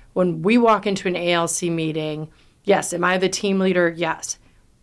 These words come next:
But I don't make a decision without talking to all of them. I mean, obviously, there's small decisions and things that you have to do,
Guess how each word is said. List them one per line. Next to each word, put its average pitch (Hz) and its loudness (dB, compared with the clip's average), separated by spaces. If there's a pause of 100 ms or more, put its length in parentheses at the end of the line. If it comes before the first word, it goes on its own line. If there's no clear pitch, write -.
(380)
But 170 2
I 156 4
don't 226 0
make 170 -4
a 156 -4
decision 165 -4
without 147 -8
talking 165 -6
to 156 -8
all 135 -10
of - -16
them. - -14
I 196 -2
mean, 214 4
obviously, 196 2
there's 175 0
small 175 2
decisions 170 -2
and 160 -4
things 170 -4
that 170 0
you 170 -4
have 165 -4
to 180 -4
do, 170 2